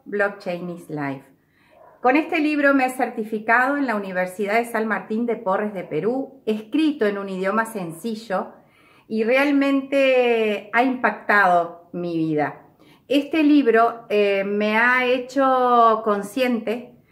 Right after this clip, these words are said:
de lo que será y es ya la revolución blockchain, donde en los gobiernos, industrias, empresas, universidades.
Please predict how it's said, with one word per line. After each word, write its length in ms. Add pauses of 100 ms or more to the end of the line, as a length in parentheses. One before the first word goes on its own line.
(140)
de 160
lo 180
que 80
será 540 (100)
y 120
es 460
ya 440
la 140
revolución 1000
blockchain, 840 (340)
donde 800 (220)
en 260
los 160
gobiernos, 800
industrias, 920
empresas, 840
universidades. 1040